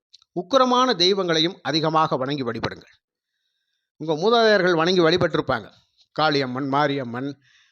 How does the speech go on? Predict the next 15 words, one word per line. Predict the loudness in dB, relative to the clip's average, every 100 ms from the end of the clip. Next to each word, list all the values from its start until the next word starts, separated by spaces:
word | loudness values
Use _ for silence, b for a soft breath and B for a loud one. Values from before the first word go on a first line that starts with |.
| -6
முனீஸ்வரன், | -2 0 0 -2 -2 -4
ஐயனாரு, | -4 -2 -2 -2 -6 -10 -14 -12
இந்த | -6 -2
மாதிரி | 0 0 0 -4 _
தெய்வங்கள் | -4 -2 -2 -2 0
எல்லாம் | -2 -2 -8 _
இருக்கும் | -12 -8 -4
இல்லையா? | 2 0 0 b b b
அந்த | -2 0
உக்கிரமான | 0 2 2 2 0
தெய்வங்களையும் | 2 2 2 0 -2 -2
இந்த | -2
காலகட்டத்துல | 0 0 -2 -6 -4 -2
வணங்கி | -2 0
வழிபடுங்க. | 0 2 0 2